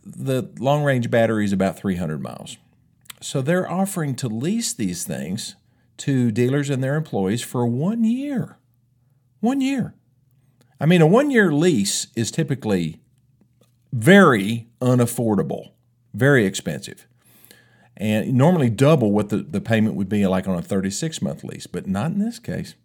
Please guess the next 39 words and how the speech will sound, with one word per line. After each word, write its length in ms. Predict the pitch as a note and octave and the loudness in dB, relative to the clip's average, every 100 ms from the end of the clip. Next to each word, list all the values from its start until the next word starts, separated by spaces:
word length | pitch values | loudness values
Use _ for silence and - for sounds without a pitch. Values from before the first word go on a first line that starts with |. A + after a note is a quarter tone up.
| _ _ - - - _ _ | _ _ -20 -20 -20 _ _
It's 140 | G2+ - | -12 -2
got 120 | F#2+ | -2
a 40 | |
really 260 | D#2+ F#2 A#2+ | 0 0 0
high 180 | B2 C3+ | 0 0
residual 500 | C#3 C3 C#3+ C3+ C3+ | -2 -4 -4 -4 -4
value, 520 | B2+ A2 G2+ G2+ A#2 | -2 -2 -2 -2 -4
meaning 300 | A2 G#2+ G#2 | -4 -2 2
that 140 | G2 F#2+ | 2 0
it 60 | |
won't 200 | D#2+ F#2+ | -2 -4
depreciate. 420 | A2 B2 A#2 - | -6 -6 -6 -6
Well, 160 | - D#2+ | -6 -4
they're 200 | F#2+ G2+ | -2 -4
saying 320 | - B2 G#2 | -2 -2 0
it 60 | E2 | -2
won't 220 | E2 - | -4 -8
depreciate 520 | F2 F#2 F2 F2+ D2+ | -8 -8 -8 -8 -8
much. 360 | C#2+ C#2+ - - _ - - - _ | -10 -12 -12 -18 _ -20 -20 -20 _
Very 200 | A2+ B2 | 4 4
low 240 | C3 C3 C3+ | 6 4 2
interest 440 | B2 F#2+ G2 - | 0 -2 -6 -4
rate. 240 | F2 G2+ | -4 -2
When 160 | D#2 F#2+ | 0 0
you 140 | F#2+ | 2
do 240 | G2 G#2 G2+ | 0 0 2
it 80 | G2+ | 2
on 160 | F#2+ | 2
an 180 | F2 F2+ | 0 -2
A 140 | A2+ A#2 | -2 -2
P 220 | - G#2+ | 0 0
R 160 | A2 | 0
basis, 480 | G2 F2+ F#2 G#2+ - | 0 0 -2 -6 -6
it's 120 | G2 | -6
about 280 | F2 E2+ - | -4 -6 -6
two 180 | - C3 | -4 -4
point 320 | - A2+ - | -2 -4 -2
two 140 | A#2+ A#2 | -4 -4
percent. 480 | D#3+ - F#2+ D3+ | -6 -2 0 -2